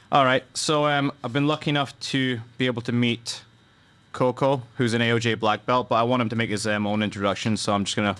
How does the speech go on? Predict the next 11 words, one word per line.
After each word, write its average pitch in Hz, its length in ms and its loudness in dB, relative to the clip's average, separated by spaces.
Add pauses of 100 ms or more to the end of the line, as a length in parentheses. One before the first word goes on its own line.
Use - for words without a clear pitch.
(100)
let 98 180 0
him 95 140 -4
say, 98 320 -2 (180)
um, 95 380 -2 (1300)
it's - 80 -16
great 117 200 0
to 123 60 2
have 120 120 2
you 117 80 0
here, 117 160 2
Coco. 127 440 0